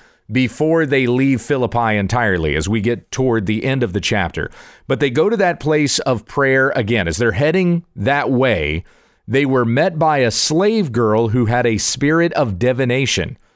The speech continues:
and brought her owners much gain by fortune telling. Now, when you're looking in,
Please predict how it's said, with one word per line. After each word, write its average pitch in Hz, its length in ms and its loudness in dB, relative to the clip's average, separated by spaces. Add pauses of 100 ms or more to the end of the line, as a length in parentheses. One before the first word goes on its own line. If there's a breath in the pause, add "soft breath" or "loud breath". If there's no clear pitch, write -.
(200)
and 120 180 -2
brought 139 260 2
her 175 200 0
owners 135 360 0
much 120 580 0
gain 110 540 0 (280 soft breath)
by 117 220 0
fortune 147 500 -2
telling. 95 420 -2 (760)
Now, 147 200 2
when 147 160 0
you're 127 220 0
looking 165 380 0
in, 139 240 0